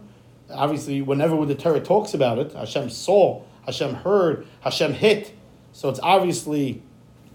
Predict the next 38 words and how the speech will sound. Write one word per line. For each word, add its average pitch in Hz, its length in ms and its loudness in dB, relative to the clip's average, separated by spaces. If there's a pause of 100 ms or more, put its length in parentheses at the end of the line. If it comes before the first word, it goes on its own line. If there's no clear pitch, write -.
(220)
anthropomorphically 135 920 0
speaking, 170 600 -2 (440)
right, 131 300 -4
giving 160 240 0
Hashem 139 460 0 (340)
a, 127 80 -6
a 127 200 -4
body 156 340 4
which 143 200 -2
he 156 100 0
obviously 147 260 0
doesn't 127 240 0
have. 147 400 4 (480)
But 202 440 4 (100)
according 254 380 4
to 247 60 4
the 220 60 6
way 202 120 6
Reb 180 140 2
David 190 240 0
Cohen 196 260 -2
explains 180 520 -2
it, 139 240 0 (320)
he 180 120 -4
says 196 340 2
that 160 580 0 (840)
once 208 400 2
you 254 120 6
understand 202 480 2
that 180 120 -6
even 208 460 2
man 185 640 2 (520)
didn't 208 240 2
necessarily 190 640 2
see 208 220 -2
with 160 140 0
his 139 160 0
eyes 127 520 2